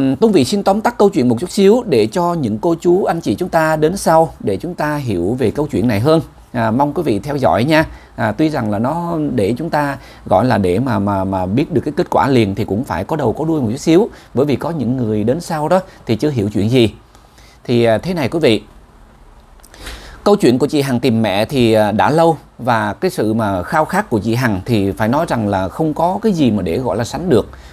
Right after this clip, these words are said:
bởi vì Tuấn Vị thấy được, à, chị đã hết sức là nỗ lực để kiếm mẹ của mình. À, trong khi mà chị Hằng kiếm mẹ của mình đó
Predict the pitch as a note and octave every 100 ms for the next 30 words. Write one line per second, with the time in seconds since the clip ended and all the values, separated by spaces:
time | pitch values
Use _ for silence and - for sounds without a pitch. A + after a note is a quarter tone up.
0 | - A#2 C3 D3 C3 F#2 A#2 C3+ F3 C#3
1 | F#2 A2 G2 F#2 F2 - - - G2 A#2+
2 | E2+ F#2+ F3 G#3 F#3+ G#2+ E2+ A#2 A2 -
3 | F2 F#2 D#3 E3+ C#3+ C#2 D3+ C3+ F#2 -
4 | - - - - - - - - - C3
5 | B2+ C3 G#3 G3+ A3 G3+ D3+ C3 D#3+ C3
6 | A#2+ E3+ G#3+ A#2 G2 F#3+ B2+ B2 G3+